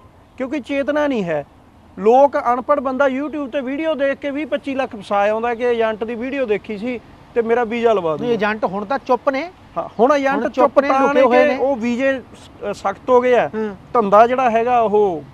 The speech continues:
Speaker 1: ਡਾਊਨ ਆ, ਤੇ
Speaker 2: ਹੂੰ।
Speaker 1: ਕਈ ਤਾਂ ਦੁਕਾਨਾਂ ਬੰਦ ਕਰਕੇ ਭੱਜ ਗਏ, ਪਰ ਉਹ ਲੋਕਾਂ ਦਾ ਪੈਸਾ ਵੀ ਦੱਬ ਕੇ ਗਏ ਹੈਗੇ ਆ।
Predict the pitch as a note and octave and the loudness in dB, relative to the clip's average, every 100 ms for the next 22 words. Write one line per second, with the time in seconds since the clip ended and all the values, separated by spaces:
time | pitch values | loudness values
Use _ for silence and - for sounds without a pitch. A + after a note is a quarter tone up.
0 | - E3 F#3 G#3+ A#3 G#3+ - - A#3 G#3+ | -10 -2 0 2 2 0 -2 -12 -6 -6
1 | F#3 C#4 D#4 B3+ B3 B3+ C4+ C4+ C4+ C4 | -2 0 0 -2 -2 -2 -2 -2 -2 -2
2 | C#4 C4+ C4+ C#4 G3+ G#3+ C4+ C#4 C4 B3+ | -4 -4 -2 -2 -2 -4 -4 -4 -2 -2
3 | B3 A3 G#3+ B3 B3+ - A#3 B3 C4 A#3 | 2 2 2 -4 -4 -4 -4 -4 -4 -2
4 | A#3 G3+ A3 G3+ G3+ F#3+ F#3+ F#3+ | -2 -2 -6 -6 -8 -10 -12 -14